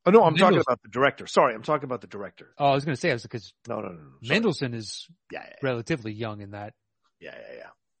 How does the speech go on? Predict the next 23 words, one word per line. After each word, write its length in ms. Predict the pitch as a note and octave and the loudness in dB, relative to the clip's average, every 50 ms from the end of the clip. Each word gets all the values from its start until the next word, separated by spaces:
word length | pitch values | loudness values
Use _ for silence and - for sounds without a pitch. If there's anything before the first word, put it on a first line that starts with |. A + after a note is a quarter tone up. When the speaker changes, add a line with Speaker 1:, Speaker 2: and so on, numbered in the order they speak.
| _ _ | _ _
Speaker 1:
It's 80 | - - | -14 -14
my 100 | A2+ F#2 | -14 -14
bad. 200 | D2 - - - | -14 -18 -18 -12
Sorry 140 | - G#2 - | -12 -12 -12
about 140 | - - _ | -12 -18 _
that. 100 | _ _ - | _ _ -2
Yeah, 120 | C3 D3+ | 2 4
yeah. 240 | C#3+ C#3+ C3+ G#2 G#2 A2+ | 4 4 4 2 0 -4
I 40 | B2 | -6
mean, 280 | B2+ C3 B2 A2+ G#2+ - _ _ _ _ _ _ _ _ _ _ _ _ _ _ _ _ _ _ - | -6 -6 -8 -10 -14 -16 _ _ _ _ _ _ _ _ _ _ _ _ _ _ _ _ _ _ -10
to 100 | - D#3+ | -6 -6
me, 380 | E3 A3 F4+ F4 G3+ C3+ B2 A#2 | -4 -2 -2 -2 -4 -4 -6 -8
Chalamet 600 | - - - - G#3+ G#3 A3 A3+ G3 F3 D#3 C3+ | -8 -6 0 0 0 0 0 -2 -2 -2 -2 -4
is 180 | B2 A2+ G2 G2 | -4 -6 -8 -12
more, 840 | A#2 A#2 A2 A2 A#2+ C#3 D3+ D3+ C#3+ C#3 B2+ A#2+ A#2 A2 G#2+ G#2 _ _ _ _ _ _ _ _ _ _ _ - - C#3 | -16 -14 -10 -6 -4 -2 0 0 0 0 0 -2 -4 -4 -6 -8 _ _ _ _ _ _ _ _ _ _ _ -20 -18 -14
yeah, 140 | - F3 - | -10 -10 -10
I, 180 | - - F3+ F3 - | -8 -10 -12 -12 -10
I 80 | - F3 | -10 -10
see 320 | - - - - - A#3+ A#3+ | -10 -10 -12 -10 -8 -8 -6
Chalamet 500 | G3 - - G3+ F3 F3 E3+ D3 C3+ B2 A#2 | -4 0 0 2 2 2 -2 -2 -4 -6 -6
as 120 | A2 G#2 | -8 -10
a 40 | A2 | -12
different, 420 | G2 A#2 A#2 - - B2 G#2+ G#2 | -14 -14 -14 -12 -10 -12 -12 -12